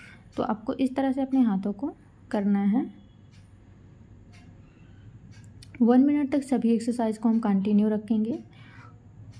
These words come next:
फ़ाइव to टेन सेकंड आप बीच में रेस्ट ले सकते हैं और नेक्स्ट एक्सरसाइज करेंगे। उसके बाद सभी एक्सरसाइज बहुत ही अच्छी हैं, बहुत ही यूज़फुल हैं। किसी भी एज ग्रुप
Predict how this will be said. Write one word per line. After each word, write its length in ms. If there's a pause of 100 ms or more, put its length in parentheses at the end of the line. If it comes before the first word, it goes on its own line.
(240)
फ़ाइव 260
to 200
टेन 180
सेकंड 320
आप 260
बीच 220
में 100
रेस्ट 300
ले 120
सकते 320
हैं 260
और 200
नेक्स्ट 300
एक्सरसाइज 480
करेंगे। 480 (160)
उसके 240
बाद 200 (720)
सभी 240
एक्सरसाइज 500
बहुत 300
ही 100
अच्छी 340
हैं, 140
बहुत 240
ही 60
यूज़फुल 460
हैं। 120
किसी 280
भी 160
एज 240
ग्रुप 220